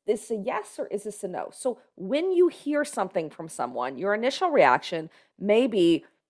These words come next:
jumping to a conclusion. So make sure that you're listening carefully and really understanding what the client wants.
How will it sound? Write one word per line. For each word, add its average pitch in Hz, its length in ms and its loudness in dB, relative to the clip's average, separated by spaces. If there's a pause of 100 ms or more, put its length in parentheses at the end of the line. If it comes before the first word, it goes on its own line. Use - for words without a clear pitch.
(720)
jumping 196 380 4
to 190 140 -2
a 180 40 0
conclusion. 175 640 -2
So 196 180 0
make 196 280 0
sure 285 200 -2
that 233 160 -4
you're 170 100 2
listening 202 460 -2
carefully 180 560 4
and 160 200 -4
really 226 320 2
understanding 165 480 0
what 151 100 -10
the 190 60 -8
client 113 300 -8
wants. - 420 -2